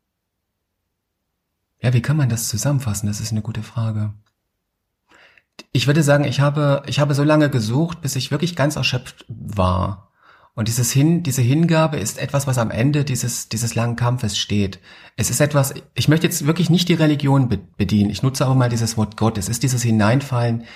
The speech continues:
ins Göttliche. Ich benutze dann oft das Wort Hineinfallen in die Wirklichkeit oder in die Wahrhaftigkeit, in das, was wirklich ist. Einfach mal den Kopf ausschalten, weil wir haben eine Welt im,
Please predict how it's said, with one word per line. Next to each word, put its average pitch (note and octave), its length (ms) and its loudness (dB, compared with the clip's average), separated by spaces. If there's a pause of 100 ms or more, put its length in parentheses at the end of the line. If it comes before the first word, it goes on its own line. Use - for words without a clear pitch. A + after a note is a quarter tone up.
(300)
ins A2 240 2
Göttliche. G2+ 560 2
Ich - 100 -6
benutze C3+ 320 0
dann C3 180 2
oft - 200 -6
das B2+ 160 -4
Wort B2 340 0
Hineinfallen A#2+ 560 2
in A2 60 0
die G#2+ 160 2
Wirklichkeit G2 560 0
oder G2+ 180 -2
in A#2+ 140 -2
die G#2+ 160 2
Wahrhaftigkeit, G#2 880 -2 (420)
in A2+ 140 2
das, B2+ 180 0
was A#2+ 160 0
wirklich B2+ 360 0
ist. - 320 -6 (200)
Einfach C3 220 0
mal C3 140 2
den A2+ 140 -2
Kopf - 320 -6 (140)
ausschalten, B2+ 640 0
weil A#2 400 -2 (720)
wir A#2 140 4
haben E3 180 2
eine B2 240 2
Welt C3+ 160 2
im, - 200 -8